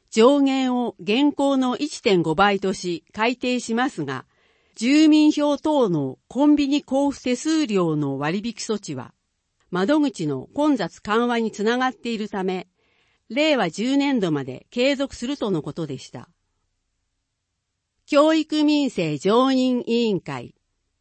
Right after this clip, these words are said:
郵便局にて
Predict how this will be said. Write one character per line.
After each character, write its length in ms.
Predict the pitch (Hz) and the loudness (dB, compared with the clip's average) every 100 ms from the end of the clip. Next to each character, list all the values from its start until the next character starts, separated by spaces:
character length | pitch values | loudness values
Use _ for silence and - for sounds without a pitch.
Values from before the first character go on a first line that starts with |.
| _ _ _ _ _ _ _ _ _ _ _ - | _ _ _ _ _ _ _ _ _ _ _ -2
郵 280 | 262 320 | 2 4
便 220 | 320 330 320 | 4 4 4
局 260 | 190 190 | 0 0
に 160 | 180 196 | 0 0
て 240 | 151 143 | -4 -10